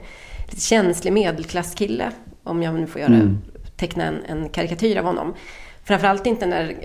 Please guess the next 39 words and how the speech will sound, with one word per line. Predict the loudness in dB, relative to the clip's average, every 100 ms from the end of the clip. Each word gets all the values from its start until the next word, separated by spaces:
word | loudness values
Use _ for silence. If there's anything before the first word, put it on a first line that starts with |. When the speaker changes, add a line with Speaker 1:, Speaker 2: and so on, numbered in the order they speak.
| -8 4
Speaker 1:
hårda | 4 4
killar | 2 0 0
som | -2 -4 -4
Frank | -4 -6 -4
Ribéry | -4 -2 -2 -2 -2
och, | -2 -4 -6 -10 -8
och | -2
det | 2
gänget | 2 2 -2 -6 -10 -14 -14 -4
satte | -2 0
hårt | 0 0
mot | -2 -4
hårt | -4 -4 -4
och | -4
liksom | -4 -6 -4
tyckte | -6 -6 -4
att |
han | 0
var | 0 2
bara | 2
en | 2 -2 -4 -8 -12 -12 -14 -18 -14
bortskämd | -2 -2 0 0 0 -2 -16 -18 0
brat. | 2 2 -6 -10 -10 -16 -14 -14 -14 -12 -12 -10 -12 -12 -12 -14 -10
Eh, | -6 -2
och | 0
han | 2 4
har | 4
ju |
också | 2 0
liksom | -2 -4 0 0
blivit | 0 -4 -10 -12 -12 -10 -14 -16 -20 -20 -20 -20 -20 -14
ofrivilligt | 2 4 4 2 2 0 -2
lite | 0
grann | 0 0
bilden | 0 0 0
av | 0 0
en | -2 -2 -6 -4
fransk | -4 -4 -8 -12 -12 -4
bourge | 0 0 0 -4 -4